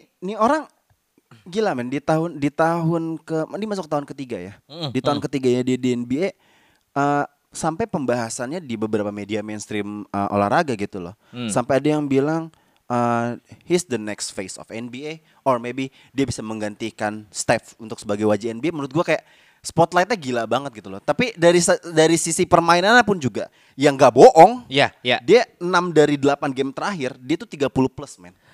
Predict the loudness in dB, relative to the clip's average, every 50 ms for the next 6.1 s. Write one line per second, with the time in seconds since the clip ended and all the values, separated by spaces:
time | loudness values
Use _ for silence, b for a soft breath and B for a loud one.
0 | b b b b _ -10 -8 -4 -2 2 4 4 4 4 2 -2 -4 -8 -8 -8
1 | -8 -6 -6 -6 -6 -6 -8 -12 -10 -8 -8 -4 0 0 0 0 0 -2 -2 -2
2 | -2 -2 -2 -2 -2 -4 -6 -4 _ -4 -4 -4 -6 -10 _ _ _ _ _ _
3 | -8 -6 -4 -4 -4 -4 -4 -4 -4 -4 -4 -6 -6 -4 -4 -4 -4 -4 -4 -8
4 | -12 -8 -4 -4 -4 -4 -6 -8 -8 -8 -6 -4 -6 -4 -4 -6 -6 -6 -4 -4
5 | -6 -4 -4 -4 -4 -2 -2 -4 -6 -6 -2 0 0 0 _ _ -8 -6 -6 -6
6 | -8 -12